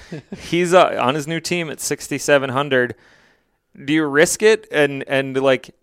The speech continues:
Speaker 2: is this, like, one of those ones where you got a flex spot open, you got sixty-seven hundred, sixty-eight hundred left,
Speaker 1: I,
Speaker 2: and you're like,
Speaker 1: it's a little
Speaker 2: you,
Speaker 1: contrarian
Speaker 2: you
Speaker 1: 'cause
Speaker 2: know
Speaker 1: no
Speaker 2: what?
Speaker 1: one's gonna do it,
Speaker 2: No
Speaker 1: too.
Speaker 2: one's gonna play this one.
Speaker 1: Yeah.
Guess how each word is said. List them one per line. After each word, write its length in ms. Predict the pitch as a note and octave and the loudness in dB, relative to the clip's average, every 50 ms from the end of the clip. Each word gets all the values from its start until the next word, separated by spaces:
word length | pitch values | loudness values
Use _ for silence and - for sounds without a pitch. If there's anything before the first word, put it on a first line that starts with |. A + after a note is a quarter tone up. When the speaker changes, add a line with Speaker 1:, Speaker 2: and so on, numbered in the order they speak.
| _ - | _ -8
Speaker 2:
is 180 | - C#3+ C#3 | -6 -6 0
this, 220 | D#3+ G#3 G#3 - - | 2 0 0 2 0
like, 180 | A3+ G3+ - | -2 -4 -2
one 160 | - E3 D#3 | -2 0 2
of 60 | D#3 D3+ | 4 4
those 220 | D3 C#3+ C3 B2+ | 4 4 2 0
ones 280 | C3+ C3+ C3+ C#3 C3 B2+ | -2 -2 -2 -2 -2 0
where 140 | C3 B2+ | 0 0
you 100 | B2 A#2+ | 0 -2
got 160 | B2 D3 D3+ C#3 | 0 2 2 2
a 40 | |
flex 340 | - - - C3 B2 - - | 2 -2 -2 -2 -2 -2 -2
spot 300 | - - C3+ A#2+ A#2+ A#2 | -4 2 4 6 6 6
open, 320 | A#2 A#2+ A2+ - B2 A#2+ A#2 | 6 4 2 0 -4 -6 -6
you 80 | G#2+ | 0
got 180 | A2 A2+ - - | 0 0 0 0
sixty-seven 680 | - A#2+ - - - B2+ A2 - - A#2 G#2+ A2+ A2+ G#2+ | -4 -6 -6 -6 -10 -8 -6 -2 0 0 0 0 -4 -4
hundred, 360 | A2 A2+ A2+ A2+ A2 G#2+ G#2 | -6 -6 -6 -6 -6 -8 -10
sixty-eight 520 | - - B2 - - - A#2+ A2+ A2 A2 | -8 -8 -8 -8 -6 -4 0 0 0 0
hundred 360 | G#2 G#2+ A2 A2 A2+ A2 G2+ G#2 | 0 -4 -2 -2 -4 -4 -2 0
left, 280 | G#2+ G#2 - F3+ F3 | 2 2 2 2 0
Speaker 1:
I, 20 | B2+ | -4
Speaker 2:
and 80 | B2 | 0
you're 120 | B2 B2 A#2+ | 0 2 2
like, 260 | A#2 A2+ A2+ - D#3+ | 2 2 0 -2 -10
Speaker 1:
it's 100 | - - | -8 -4
a 60 | F#3 | -2
little 180 | F#3+ G#3 A3+ B3 | -2 2 2 0
Speaker 2:
you, 40 | - | 0
Speaker 1:
contrarian 500 | - G3+ E3+ C#3+ D3 D#3 E3 D#3+ D3+ C3+ | 0 -8 -8 -2 0 2 2 2 2 -2
Speaker 2:
you 60 | A#2+ C#3 F3 | 2 2 4
Speaker 1:
'cause 40 | - | 4
Speaker 2:
know 100 | F3+ F#3+ | 6 4
Speaker 1:
no 120 | G3+ D#3+ F3 | 4 4 4
Speaker 2:
what? 100 | E3+ D#3+ | 2 0
Speaker 1:
one's 120 | D#3+ - | 0 -2
gonna 240 | - D#3 C#3+ C3+ B2+ | -4 -4 -4 -4 -4
do 200 | B2+ D3 D3 B2+ | -4 -2 -2 -2
it, 100 | - G3 | 0 2
Speaker 2:
No 160 | G#3+ A3 A3 | 2 4 4
Speaker 1:
too. 60 | A3 | 4
Speaker 2:
one's 220 | A3 G#3+ G3 F3+ D#3+ | 2 2 0 -2 -2
gonna 200 | E3+ F#3 E3+ D#3 | -2 0 0 0
play 280 | - - - F3+ F3 F3 | -2 0 2 4 4 4
this 240 | C#3+ C#3 B2 - - | 4 2 0 0 0
one. 160 | B2 A2 A2 | 0 2 4
Speaker 1:
Yeah. 320 | D3+ C#3+ B2+ A2 G2 F#2 | 4 4 2 0 -4 -6